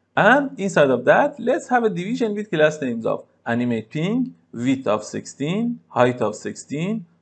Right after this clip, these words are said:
margin eight, rounded full, and B G S K of six hundred. That's it. Now let's go to home page and implement it.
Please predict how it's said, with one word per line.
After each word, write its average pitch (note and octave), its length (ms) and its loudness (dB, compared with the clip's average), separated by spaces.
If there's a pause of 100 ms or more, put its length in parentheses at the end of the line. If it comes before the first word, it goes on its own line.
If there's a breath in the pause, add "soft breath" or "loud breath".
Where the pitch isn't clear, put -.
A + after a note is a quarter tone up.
margin A#2 560 0
eight, A3+ 420 0 (300)
rounded B2 420 0
full, G3 340 -4
and G#3 300 -4
B D#3+ 80 -6
G C#3 220 -4
S C3 120 -6
K B2 100 0
of A#2+ 480 4
six - 400 -12
hundred. G#2 440 -8 (340)
That's - 320 2
it. - 180 -4 (320)
Now A#3+ 240 4
let's C4+ 360 0
go C4 200 -2
to B3+ 140 -2
home A3 360 0
page A2 300 -2
and A#2 220 0
implement C3 640 -4
it. - 280 -14